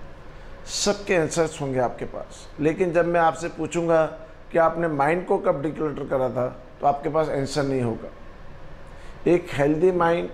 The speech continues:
एक क्लींस mind ही किसी thoughts को अपने अंदर input दे सकता है। जब तक आपकी memory free नहीं होगी, जब तक extra thought patterns होंगे,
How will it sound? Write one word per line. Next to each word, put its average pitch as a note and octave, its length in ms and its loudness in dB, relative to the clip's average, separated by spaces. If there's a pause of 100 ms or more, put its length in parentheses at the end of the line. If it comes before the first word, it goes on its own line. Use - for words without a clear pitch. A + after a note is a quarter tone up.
एक D3 280 -4
क्लींस E3 440 0
mind D#3 300 0
ही D3 160 0 (440)
किसी D#3+ 240 -2 (140)
thoughts D#3 260 2
को B2+ 300 2 (1160)
अपने E3+ 220 4
अंदर E3 280 4
input D#3 300 -2
दे C#3 220 2
सकता - 320 -4
है। G#2+ 160 -4 (640)
जब D3+ 200 0
तक F3+ 160 2
आपकी E3 260 2
memory D3+ 340 2
free D3+ 260 0
नहीं D3+ 200 2
होगी, C#3 320 0
जब C3+ 240 -2
तक - 180 0
extra E3 340 2 (100)
thought D#3 200 0
patterns E3 360 0
होंगे, C3+ 320 0